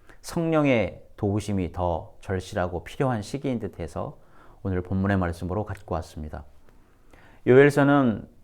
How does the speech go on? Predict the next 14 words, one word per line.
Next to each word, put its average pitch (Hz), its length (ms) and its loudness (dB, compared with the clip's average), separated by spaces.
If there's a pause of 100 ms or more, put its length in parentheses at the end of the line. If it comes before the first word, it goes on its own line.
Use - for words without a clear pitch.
(400)
특징이 147 480 2
왕의 117 340 4
언급이 117 420 2
없어요. 82 480 -4 (1200)
근데 127 520 4 (280)
얼마 123 260 6
전에 113 480 2 (380)
우리 123 240 6
일상은 113 420 4
불현듯 101 640 -2 (460)
왕이라고 123 680 2
하는 90 260 0 (380)
왕의 117 440 4
언급이 101 760 -2